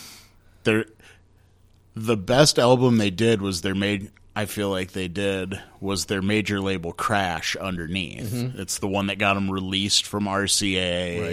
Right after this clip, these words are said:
Speaker 2: Right.
Speaker 1: and, you know, plunged them back into the van out of the tour bus.
Speaker 2: Right,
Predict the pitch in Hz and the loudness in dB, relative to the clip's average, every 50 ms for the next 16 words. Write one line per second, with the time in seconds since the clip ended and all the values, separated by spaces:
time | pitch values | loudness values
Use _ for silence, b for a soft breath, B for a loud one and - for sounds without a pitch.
0 | 87 90 90 - - 98 92 87 85 82 80 80 85 85 85 - - B B B | -6 -8 -8 -6 -4 -4 -4 -2 -4 -6 -6 -8 -8 -8 -10 -12 -12 B B B
1 | B B B B B B B B B B B B B _ _ _ - - 80 82 | B B B B B B B B B B B B B _ _ _ -8 -6 -6 -4
2 | 82 82 85 87 - b b b b b _ _ _ _ - _ _ - _ - | -4 -6 -6 -8 -10 b b b b b _ _ _ _ -20 _ _ -20 _ -20
3 | - - - - - - 98 95 92 90 87 92 87 - 92 92 90 92 90 92 | -20 -18 -10 -6 -4 -2 0 0 0 -2 -2 -4 -4 -4 -2 -2 0 0 0 0
4 | 92 90 - - 95 92 90 92 85 87 85 82 87 98 92 92 92 90 90 87 | 0 -2 0 -2 -2 0 0 -2 -2 -4 -6 -4 -2 0 0 0 0 0 -2 -2
5 | 87 85 87 87 78 82 85 - - - 107 101 95 92 76 82 76 76 71 78 | -2 -4 -4 -4 -4 -8 -8 -8 -4 -2 0 0 0 -2 -2 -4 -6 -6 -6 -4
6 | 82 - - 139 147 131 120 113 117 | -2 0 2 4 4 4 4 2 0